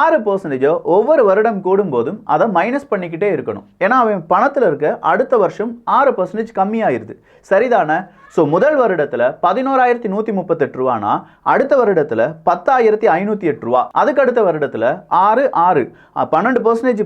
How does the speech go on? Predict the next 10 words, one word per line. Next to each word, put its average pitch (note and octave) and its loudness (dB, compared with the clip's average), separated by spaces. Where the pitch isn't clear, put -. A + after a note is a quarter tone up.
போக C#3+ 2
ஒன்பதனாயிரத்தி A#3 0
தொள்ளாயிரத்தி G3+ 2
பதிமூணு G3+ 0
ரூபா D3 0
இப்படின்னு A3+ -4
சொல்லி A#2+ -4
தான் C#3 -6
கொஞ்சம் D4+ 2
கொஞ்சமா G3 0